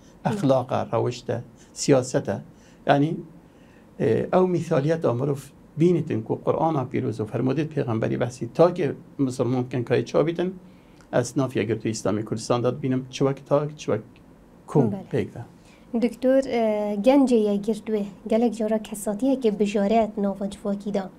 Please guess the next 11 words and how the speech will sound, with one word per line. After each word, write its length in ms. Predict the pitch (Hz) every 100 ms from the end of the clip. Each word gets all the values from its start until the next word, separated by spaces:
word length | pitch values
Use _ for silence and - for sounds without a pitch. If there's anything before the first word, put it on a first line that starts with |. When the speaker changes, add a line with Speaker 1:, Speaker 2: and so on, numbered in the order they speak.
| - - - -
Speaker 2:
اره 200 | 233 214
پروژه، 420 | 214 220 240 214 214
پروژه 380 | 254 226 208
یا 160 | 254 226
گردو 280 | 208 208 226
اسلامی 360 | 214 220 202 202
کردستان، 560 | 214 202 202 - 214 202 - - -
چیه 240 | - 277 269
بو 160 | 208
گنجی؟ 460 | 202 202 190 180 202 - - - -
و 140 | 208